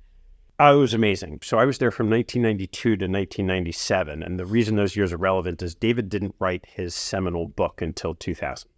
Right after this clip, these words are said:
So he had joined in nineteen eighty-five. And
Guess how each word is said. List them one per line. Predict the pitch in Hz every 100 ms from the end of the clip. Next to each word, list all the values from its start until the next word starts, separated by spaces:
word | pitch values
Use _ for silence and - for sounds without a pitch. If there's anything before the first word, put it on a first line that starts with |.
| _ _ _ _ - _ _ _ _
So | - 101
he | 92 - 131
had | 107
joined | 92 101 98 95
in | 90
nineteen | 90 87 - 87
eighty-five. | 82 80 - 92 90 87 85 82 _ _ _ 92
And | 85 82